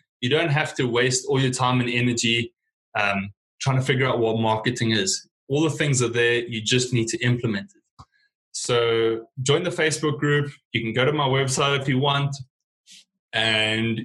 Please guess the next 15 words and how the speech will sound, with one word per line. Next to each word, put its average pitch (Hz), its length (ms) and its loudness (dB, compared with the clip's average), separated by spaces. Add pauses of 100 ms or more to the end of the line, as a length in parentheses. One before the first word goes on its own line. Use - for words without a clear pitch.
you 117 140 2
can 127 120 2
also 143 340 0
contact 143 460 0
me 131 400 2 (480)
personally 156 580 0
at, 117 320 -2 (160)
uh, 110 280 2
or 104 360 0
Paul 151 520 0 (220)
at 139 260 0 (320)
digital 120 340 0
marketing 117 600 0
and 107 140 -4
growth 139 400 -2